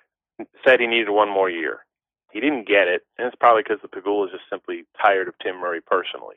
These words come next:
Okay, that's their prerogative. Botterill, I'm convinced, has told him, "I need one more year to fix this. I have cap space now. I need one more year to get more for this team."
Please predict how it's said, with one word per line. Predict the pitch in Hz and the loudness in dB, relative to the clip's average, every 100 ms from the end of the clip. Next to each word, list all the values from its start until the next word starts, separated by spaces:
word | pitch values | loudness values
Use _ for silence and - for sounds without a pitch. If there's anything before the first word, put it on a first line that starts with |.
| 113 | -6
Okay, | 135 87 | -4 -4
that's | 92 - | -6 -4
their | 90 | -6
prerogative. | 92 92 82 73 _ _ _ _ _ _ _ | -4 -2 -2 -4 _ _ _ _ _ _ _
Botterill, | 117 143 151 147 135 | 6 8 10 10 10
I'm | 120 123 117 - _ _ _ | 8 6 2 -12 _ _ _
convinced, | - 117 165 110 - | -6 4 4 2 -2
has | 107 - | -2 2
told | 120 120 98 | 6 6 6
him, | 85 | -2
"I | 95 | -4
need | 98 120 131 120 | -4 -2 -2 0
one | 107 117 | 2 2
more | 110 107 | 4 2
year | 104 101 92 - _ _ _ _ _ _ _ _ | 2 -2 -4 -6 _ _ _ _ _ _ _ _
to | _ _ | _ _
fix | 120 - - | 2 2 -2
this. | 117 - | -2 0
I | 87 | -2
have | 95 107 113 | 4 4 4
cap | - 117 113 | 2 2 2
space | - 117 107 - | 2 2 2 0
now. | 107 104 98 85 | 0 2 2 -2
I | 90 | -6
need | 104 120 | -6 -6
one | 107 117 117 | 0 0 2
more | 110 107 | 0 0
year | 101 101 101 98 - _ _ _ | -2 0 0 0 -4 _ _ _
to | - | -8
get | - 107 | 0 0
more | 101 110 113 | 0 2 2
for | - 104 | 2 -4
this | 104 - | -6 -8
team." | 110 101 98 | -8 -8 -8